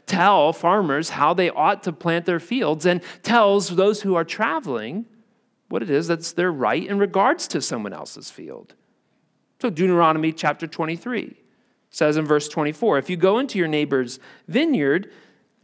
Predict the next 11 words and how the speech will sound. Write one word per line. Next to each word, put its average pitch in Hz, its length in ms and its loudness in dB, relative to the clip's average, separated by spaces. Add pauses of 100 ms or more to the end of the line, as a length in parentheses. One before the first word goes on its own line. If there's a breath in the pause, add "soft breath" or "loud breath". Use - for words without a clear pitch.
you 160 160 -2
may 160 120 2
eat 196 340 -2
your 147 140 0
fill 156 280 2
of 151 120 -2
grapes." - 600 -4 (880)
Did 151 120 -6
you 135 60 -12
know 135 140 -6
that? 233 240 -8